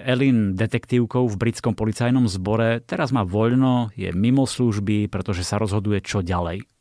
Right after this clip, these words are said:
Situácia ju však prinúti zapojiť sa do vyšetrovania a snaží sa vypátrať vraha skôr, ako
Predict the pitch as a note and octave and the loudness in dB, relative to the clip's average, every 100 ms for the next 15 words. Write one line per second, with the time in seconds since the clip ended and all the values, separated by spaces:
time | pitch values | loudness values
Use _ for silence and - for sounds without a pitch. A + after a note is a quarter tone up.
0 | _ _ - B2+ C3+ B2+ B2+ - A#2+ A2+ | _ _ -4 -4 0 0 0 0 0 0
1 | G#2 - G#2 A2+ A2 A2+ G#2+ G2 G#2+ A2+ | 0 -2 -4 0 2 0 0 -2 0 -2
2 | G#2 A2 F#2+ F#2+ - C3 B2+ C3 B2+ A#2+ | -2 -2 -2 -2 -2 -2 0 2 2 2
3 | A2+ - - - G2 F2+ - G#2+ A2+ A#2+ | -2 -8 -18 -6 -4 -4 -2 0 0 -2
4 | A2+ G#2 G#2+ A2 - G2+ F2+ G2+ F#2 F#2 | -2 -2 0 -2 -2 -2 -2 -2 -2 -4
5 | - - A#2 C3+ D#3+ D#3 _ - G#2+ - | -6 -6 0 0 0 -4 _ -10 -8 -4
6 | G2 | -6